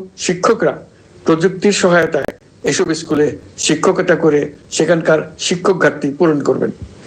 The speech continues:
যেসব এলাকায় বিদ্যুতের ঘাটতি রয়েছে, সেখানে সোলার প্যানেল বসিয়ে বিদ্যুতের ঘাটতি নিরসন এবং মোবাইল নেটওয়ার্ক ও Starlink পরিষেবা ব্যবহার করে এই সংকট মোকাবেলা করা হচ্ছে। স্কুলগুলোতে মেয়েদের জন্য বিশেষ ব্যবস্থা গ্রহণ করে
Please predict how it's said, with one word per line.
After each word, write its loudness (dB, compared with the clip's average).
যেসব 4
এলাকায় 2
বিদ্যুতের -2
ঘাটতি -2
রয়েছে, 0
সেখানে 0
সোলার 2
প্যানেল 0
বসিয়ে 0
বিদ্যুতের -4
ঘাটতি 0
নিরসন 2
এবং 4
মোবাইল 4
নেটওয়ার্ক 0
ও 2
Starlink 0
পরিষেবা 2
ব্যবহার 4
করে -2
এই 0
সংকট 0
মোকাবেলা 4
করা 0
হচ্ছে। -8
স্কুলগুলোতে 2
মেয়েদের 2
জন্য 2
বিশেষ -2
ব্যবস্থা 0
গ্রহণ 0
করে -6